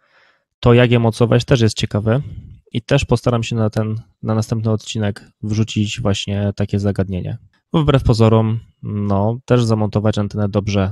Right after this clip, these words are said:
trzeba. Zaczniemy od tego, że na pewno widujecie różne anteny o różnym wyglądzie,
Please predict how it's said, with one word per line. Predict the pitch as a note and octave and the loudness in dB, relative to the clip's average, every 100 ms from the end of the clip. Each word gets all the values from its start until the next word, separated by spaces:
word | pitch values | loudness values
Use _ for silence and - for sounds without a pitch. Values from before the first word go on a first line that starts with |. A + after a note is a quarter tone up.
| - | -6
trzeba. | - F#2 - - - _ _ _ _ _ _ _ - | -10 -8 -8 -10 -20 _ _ _ _ _ _ _ -6
Zaczniemy | A2+ G#2 F#2+ E3 C#3 | 0 2 2 4 2
od | - | 2
tego, | G#2+ A#2 D3 - _ _ _ - | 4 4 4 -2 _ _ _ -4
że | G2+ G#2 | -2 0
na | G2+ | 2
pewno | B2 B2+ A2 | 2 2 2
widujecie | A2 A2 A2 G#2+ | 6 4 6 4
różne | G#2+ G#2+ G2+ | 6 4 2
anteny | G2+ - F#2 G2 B2 _ _ _ _ | 0 -2 -2 -2 -4 _ _ _ _
o | A#3+ A2 G2+ G2 G2+ | -6 -2 0 2 4
różnym | A2+ A#2 G#2+ | 4 2 2
wyglądzie, | G2+ G2+ F#2 G2+ | 2 2 2 4